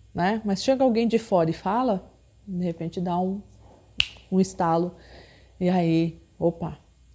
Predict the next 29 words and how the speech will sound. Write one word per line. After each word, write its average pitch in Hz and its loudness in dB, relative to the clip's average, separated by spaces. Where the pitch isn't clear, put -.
realmente 165 -2
faz 165 -4
sentido, 170 -2
né? 202 2
Já 208 6
ouviu 220 6
falar 208 0
que 196 0
vaso 185 2
de 175 -8
casa 180 -2
não 175 -2
faz 160 -2
milagre? 175 -2
Muitas 190 2
vezes 196 -6
você 214 -8
tá 220 -4
falando 208 0
a - 2
mesma 269 -4
coisa 254 2
que 220 0
eu 269 4
falei 226 -2
aqui 220 -4
esse 214 -2
vídeo 190 -4
inteiro. 175 -2